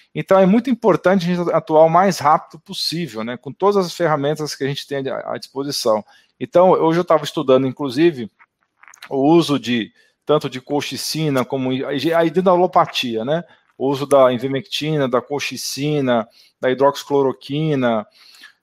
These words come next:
eh, dos antibióticos, como a doxycyclina, como, ah, então, todas essas, essas ferramentas pra tentar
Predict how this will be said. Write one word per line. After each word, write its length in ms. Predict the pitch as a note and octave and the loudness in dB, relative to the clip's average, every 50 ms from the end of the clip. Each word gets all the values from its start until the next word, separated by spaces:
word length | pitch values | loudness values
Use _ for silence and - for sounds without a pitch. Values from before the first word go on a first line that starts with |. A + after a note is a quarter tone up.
| _ | _
eh, 500 | - A2 A#2 A#2+ A#2+ A#2+ A#2+ A#2 A#2+ A#2+ | -2 0 4 4 6 6 6 6 4 4
dos 240 | A#2 B2 C3+ C3+ B2 | 2 -2 -6 -4 0
antibióticos, 720 | C#3+ C#3+ C3+ - C3 B2 B2 B2 C3 C#3 C#3+ C#3 - - | 0 0 0 -2 -6 0 4 4 6 6 4 2 -2 -8
como 140 | - C3 B2 | -4 -4 -2
a 20 | |
doxycyclina, 960 | A#2+ B2 C3 B2 - - - A#2 - - A#2+ - - B2 B2+ C#3 C#3+ C3 B2 A#2 | -2 -2 -4 -4 -6 -8 -8 -8 -6 -6 -8 -8 -8 -8 -6 -4 -2 -2 -2 -4
como, 540 | - - A#2+ A#2+ A#2+ A#2 A#2 A2+ G#2+ F#2+ _ _ _ _ _ _ _ _ _ - | -4 -4 -4 -2 -2 -2 -2 -2 -4 -6 _ _ _ _ _ _ _ _ _ -8
ah, 320 | A2 A2+ A2 A2 A2 A2+ A#2+ | -4 -2 -2 0 -2 -2 -4
então, 380 | C3 - - D#3+ D#3 D3 B2+ | -4 -2 2 4 4 2 2
todas 460 | A2+ - - - - F#3+ A3 G#3+ F3+ E3 | -2 -10 -10 -2 0 0 0 0 0 -4
essas, 260 | F3+ D3+ D#3 C#3 - | -4 -4 -4 -4 -4
essas 300 | C#3+ - - C#3 - - | -4 -4 -6 -8 -10 -6
ferramentas 800 | - D#3+ D#3 C#3+ D3+ C#3+ C3+ C3+ D3 E3 F3+ E3 - F3 D3 - | -2 0 0 2 2 2 2 2 0 0 0 0 -2 -4 -4 -4
pra 180 | - D#3 D#3 | -4 -4 -4
tentar 540 | D#3 - E3+ D#3 C3 - - C#3 C#3 C#3+ D3 | -2 -2 -4 -6 -2 2 4 6 6 6 4